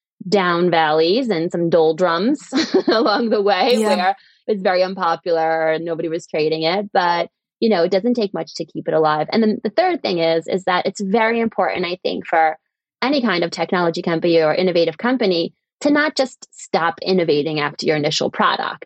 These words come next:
Speaker 1: and say, "Okay, well,
Speaker 2: Yeah.
Speaker 1: we, we were the last technology there is." No, you know, the whole idea of innovation is that it's perpetual.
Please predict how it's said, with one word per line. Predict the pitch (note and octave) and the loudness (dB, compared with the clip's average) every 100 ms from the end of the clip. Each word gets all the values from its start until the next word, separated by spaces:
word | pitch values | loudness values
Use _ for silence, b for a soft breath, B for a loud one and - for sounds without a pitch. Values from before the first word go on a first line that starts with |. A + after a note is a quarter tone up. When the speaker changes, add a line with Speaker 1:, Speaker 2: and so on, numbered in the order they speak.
| - | -6
Speaker 1:
and | E3+ D#3 | -4 -2
say, | C#3+ D3+ - | -2 0 -2
"Okay, | A#3 A3+ - | -2 -2 -2
well, | D#3+ D#3+ | -2 -2
Speaker 2:
Yeah. | G3 G3 | 0 0
Speaker 1:
we, | G3 | 0
we | G#3 | 0
were | D4+ C4 | 2 2
the | G#3 | 2
last | G3 F#3+ - | 0 -2 -8
technology | F#3 G3+ E3+ E3+ D3+ D#3 | -8 -4 -4 -4 -6 -4
there | D3+ D3+ | -2 -2
is." | - _ _ B3 | -4 _ _ -4
No, | D#4+ E3+ D#3+ - - | -2 0 -2 -6 -8
you | G#3+ | -2
know, | A3+ E3 F3+ | 0 0 -2
the | G3 | -2
whole | A3 | 0
idea | A3+ G#3+ | 2 0
of | G#3 | -2
innovation | G3 F3+ F#3 G#3 F3 | 0 0 0 -2 -4
is | E3 | -4
that | E3+ | -4
it's | B3 - _ _ _ _ | -4 -6 _ _ _ _
perpetual. | - G#3+ G3 G3 - - - | -6 -2 -4 -2 -2 0 -4